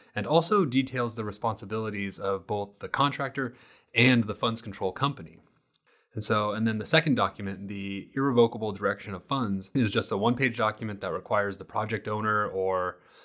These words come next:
the general contractor to send all payments directly to funds control. So, and then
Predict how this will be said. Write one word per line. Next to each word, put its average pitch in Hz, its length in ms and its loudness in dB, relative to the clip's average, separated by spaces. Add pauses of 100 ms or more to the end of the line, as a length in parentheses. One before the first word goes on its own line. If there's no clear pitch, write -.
(180)
the 95 280 2
general 117 320 2
contractor 104 800 -2
to 92 460 -10
send 92 280 -4
all 110 140 4
payments 110 400 -2
directly 98 540 -6
to 95 460 -4
funds 107 300 -2
control. 82 520 -12 (580)
So, 104 380 2
and 113 160 0
then 107 420 -2